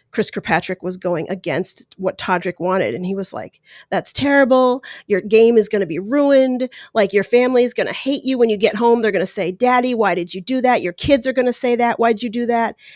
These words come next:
And he got personal. Todrick got personal, saying to somebody, "Your kids are gonna hate you," you know, and I'm paraphrasing. I don't remember the specifics, but something along those lines about Chris Kirkpatrick's son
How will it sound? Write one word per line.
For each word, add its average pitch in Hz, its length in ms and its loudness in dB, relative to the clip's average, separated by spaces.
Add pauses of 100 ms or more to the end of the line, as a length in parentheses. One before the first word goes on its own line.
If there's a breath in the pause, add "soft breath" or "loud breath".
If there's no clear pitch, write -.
(440 loud breath)
And 180 140 -8
he 196 120 -6
got 180 360 -10
personal. 180 720 -10
Todrick 214 580 -8
got - 260 -10
personal, 180 480 -10
saying 339 360 -2
to 285 60 -2
somebody, 175 520 -6 (460 loud breath)
"Your 196 220 0
kids 220 520 0 (100)
are 208 120 2
gonna 180 180 0
hate - 360 -4
you," 269 440 -2 (380)
you 233 100 2
know, 233 220 2
and 202 160 0
I'm 214 100 0
paraphrasing. 185 640 -4
I 180 60 -4
don't - 120 -6
remember 170 260 -2
the 185 80 -10
specifics, - 640 -8
but - 140 -14
something 180 320 -6
along 180 320 0
those 185 200 -4
lines 190 280 -2
about 170 280 -4
Chris - 220 -8
Kirkpatrick's - 640 -10
son 233 460 -4